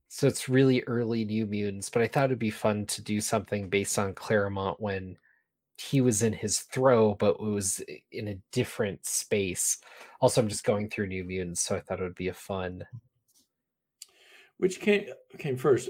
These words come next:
Speaker 2: X-Force or New Mutants? I'm thinking New Mutants, but I'm not
Speaker 1: Oh,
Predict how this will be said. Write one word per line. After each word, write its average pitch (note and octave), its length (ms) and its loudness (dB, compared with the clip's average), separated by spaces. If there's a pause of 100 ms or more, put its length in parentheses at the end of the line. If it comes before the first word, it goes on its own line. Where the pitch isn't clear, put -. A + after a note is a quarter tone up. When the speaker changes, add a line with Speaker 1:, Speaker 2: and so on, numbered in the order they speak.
Speaker 2:
X-Force F#3+ 680 0
or - 80 -6
New A#2 180 -4
Mutants? A#2 520 -4
I'm G2+ 140 -12
thinking D3 440 -4
New A2 140 -2
Mutants, G#2 460 -4
but - 100 -8
I'm E2+ 80 -10
not G#3 100 8
Speaker 1:
Oh, E3+ 160 8